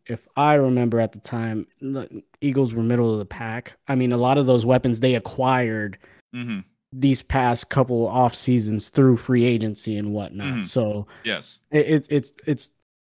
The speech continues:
Speaker 1: for me personally, I would have to counter that. I would have to, like,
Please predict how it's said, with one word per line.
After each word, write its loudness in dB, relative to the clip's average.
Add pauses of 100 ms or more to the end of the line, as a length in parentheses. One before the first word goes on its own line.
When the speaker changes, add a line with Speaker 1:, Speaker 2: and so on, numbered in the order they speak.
(160)
Speaker 1:
for 2
me 6
personally, 2
I 0
would 0
have -6
to -12
counter -4
that. -2 (320)
I -2
would 0
have -6
to, -6
like, -12